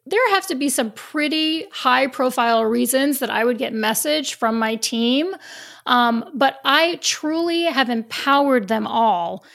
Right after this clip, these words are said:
to make these decisions. I mean, we had, you know, just when I was out last week, something come up and, you know, some of them were saying, "Well, we should wait till Trisha's back because we want her to weigh in on this." And my assistant chimed in and said,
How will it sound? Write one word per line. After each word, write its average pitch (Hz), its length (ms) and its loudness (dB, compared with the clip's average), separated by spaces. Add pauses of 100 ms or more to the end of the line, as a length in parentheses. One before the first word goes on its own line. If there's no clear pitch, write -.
(140)
to 269 120 0
make 220 200 2
these 220 160 -4
decisions. 202 520 -6
I 220 40 -8
mean, 254 140 0
we 349 120 2
had, 294 440 2
you 262 140 0
know, 202 80 -2
just 294 200 -2
when 294 120 2
I 262 40 2
was 247 140 0
out 240 180 2
last 220 280 -2
week, 277 220 -4
something 247 360 -2
come 233 260 -2
up 233 220 0
and, 226 380 0 (320)
you 285 80 2
know, 277 80 4
some 302 200 0
of 302 60 0
them 277 80 0
were 262 60 0
saying, 247 320 -2
"Well, 262 340 2
we 294 140 0
should 262 260 -2
wait 269 220 0
till 269 160 -6
Trisha's 247 440 -4
back 190 600 0
because 220 640 0 (160)
we 247 120 2
want 226 200 0
her 233 80 4
to 214 80 0
weigh 214 280 2
in 247 120 4
on 190 160 -2
this." - 320 -2
And 233 100 -6
my 220 140 0
assistant 262 440 -4
chimed 247 280 0
in 240 100 0
and 226 140 -2
said, 214 280 0